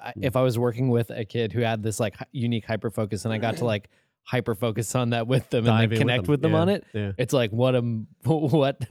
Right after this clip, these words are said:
Speaker 2: Yeah.
Speaker 1: <laughs> how amazing would that be?
Speaker 2: The, the part that I
Speaker 1: <laughs>
Speaker 2: find really fascinating, and, and this is kind of an angle that I don't think we've touched on very much on the show, but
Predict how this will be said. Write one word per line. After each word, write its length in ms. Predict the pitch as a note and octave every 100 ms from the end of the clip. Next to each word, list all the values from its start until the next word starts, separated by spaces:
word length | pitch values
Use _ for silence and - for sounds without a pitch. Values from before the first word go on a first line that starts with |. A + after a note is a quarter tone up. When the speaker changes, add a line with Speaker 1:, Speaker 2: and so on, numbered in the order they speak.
| D3+ F#3+ -
Speaker 2:
Yeah. 300 | C#3 C3 E2+ - G#2+
Speaker 1:
<laughs> 200 | F3 -
how 320 | A#2 D#3+ E3+
amazing 460 | D#3 C3 C3+ B2 A#2
would 120 | A2
that 180 | G#2 G2+
be? 260 | A2 F#2+ -
Speaker 2:
The, 100 | D#3+
the 180 | B2 F3
part 320 | - F3 A#3+
that 200 | D4 B3 -
I 280 | C#3+ D3 D3+
Speaker 1:
<laughs> 0 |
Speaker 2:
find 460 | - C#3+ C3+ A#2+
really 260 | B2+ C3+ C3+
fascinating, 680 | - A#2+ A#2+ C3+ B2 A2 A2+
and, 160 | B2 D3+
and 120 | D3+
this 140 | C#3
is 60 | F3
kind 160 | G3+
of 60 | D#3
an 80 | C3+
angle 320 | C3 C#3 B2+
that 160 | A2+ A2+
I 100 | A#2
don't 220 | B2+ B2
think 220 | C3 -
we've 340 | B2 A2+ G2 -
touched 320 | - B2+ -
on 160 | A#2+ G#2+
very 160 | G#2+
much 220 | G#2 G#2 A2+
on 60 |
the 60 | G2+
show, 340 | - A#2 A#2
but 140 | G2+